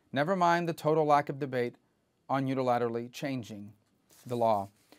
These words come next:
Well, Kathleen and Richard, that's very well stated, and I make a couple points. First of all, one of the challenges to addressing, uh, the unconstitutional nature of these violations is that one of the branches of government here is that the Senate is controlled by his allies, the Democrats,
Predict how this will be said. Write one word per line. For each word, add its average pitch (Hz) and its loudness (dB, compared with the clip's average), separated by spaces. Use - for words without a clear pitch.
Well, 156 6
Kathleen 156 4
and 135 -4
Richard, 139 -2
that's 143 2
very 143 0
well 131 0
stated, 117 -8
and 127 -4
I 151 0
make 147 -2
a 127 -6
couple 147 0
points. 110 -10
First 175 -6
of 135 -2
all, 131 4
one 175 0
of 220 -2
the 165 -2
challenges 156 -2
to 139 -8
addressing, 123 -2
uh, 110 -12
the 123 -6
unconstitutional 147 -6
nature 139 -8
of 117 -10
these 139 -6
violations 135 0
is 143 -4
that 165 2
one 190 2
of 208 0
the 196 2
branches 143 0
of 123 -8
government 143 -2
here 120 -8
is 127 -12
that 123 -8
the 120 -14
Senate 175 -4
is 135 -6
controlled 151 -2
by 151 2
his 139 -2
allies, 131 0
the 139 -6
Democrats, 151 -10